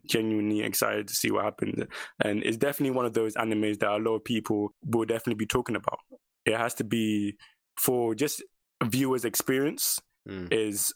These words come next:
Speaker 1: something really special. You know what I mean? Nobody, I, I've, till now, I haven't seen anybody really complain regarding story-wise. And the art is A one.
Speaker 2: The
Speaker 1: Um,
Speaker 2: opening is
Speaker 1: there's
Speaker 2: A one.
Speaker 1: A one. It's act-, oh my days. It's so special.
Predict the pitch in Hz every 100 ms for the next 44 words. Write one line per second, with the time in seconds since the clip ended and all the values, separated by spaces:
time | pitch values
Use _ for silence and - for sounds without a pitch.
0 | - - 127 120 120 113 110 107 120 -
1 | 98 95 110 117 110 131 110 98 - -
2 | - - 131 151 135 139 123 113 - _
3 | 110 123 127 135 - - - 165 160 139
4 | 123 139 127 135 - 127 113 113 110 113
5 | 123 117 - 110 120 117 107 104 - _
6 | _ - 120 120 120 117 110 - 127 113
7 | 101 98 92 107 - - - - - 110
8 | 110 110 117 135 - 120 110 - 120 110
9 | 113 113 110 107 - - 113 113 110 107
10 | 107 104 101 92 85 113 90 87 85 87
11 | 90 90 92 _ _ _ - 185 180 131
12 | 165 170 123 - 143 - 175 190 - -
13 | 143 110 104 101 101 113 104 101 113 151
14 | 143 - 107 - 98